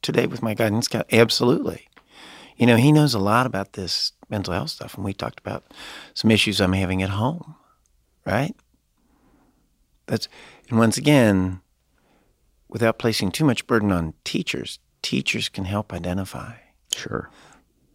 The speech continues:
Speaker 1: The teachers I know will tell you they know who will be in, when they have them in third grade,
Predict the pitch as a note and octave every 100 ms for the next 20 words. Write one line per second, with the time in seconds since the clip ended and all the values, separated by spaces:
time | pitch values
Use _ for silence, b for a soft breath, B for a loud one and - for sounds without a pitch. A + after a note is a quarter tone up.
0 | - - C3 A2+ A2 C3 C3 F2+ F2 G#2
1 | D3 - G2 - G2 F2+ F#2+ G2+ A#2 A#2
2 | G#2+ G2+ F#2+ - - G#2 F#2+ F#2 F2 D#2+
3 | E2 D#2+ E2+ - B B B B _ _
4 | _ - G2+ F#2+ _ _ - - - F#2
5 | G#2+ B2 B2+ B2 A2 - A#2 B2 A#2+ A#2+